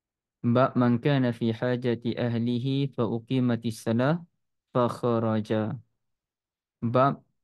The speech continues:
orang yang sedang menguruskan keluarganya, lalu solat diiqamatkan, maka dia pun keluar ke masjid untuk solat. Okey, itu cerita dia, eh.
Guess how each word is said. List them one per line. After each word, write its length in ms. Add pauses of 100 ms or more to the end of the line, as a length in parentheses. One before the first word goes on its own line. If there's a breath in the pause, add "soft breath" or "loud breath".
(100)
orang 400
yang 160
sedang 720 (320)
menguruskan 1040 (160)
keluarganya, 880 (1400)
lalu 400
solat 540 (160)
diiqamatkan, 1120 (1000)
maka 320
dia 160
pun 320
keluar 640
ke 320
masjid 560
untuk 560 (240)
solat. 480 (480)
Okey, 640
itu 240
cerita 320
dia, 240
eh. 0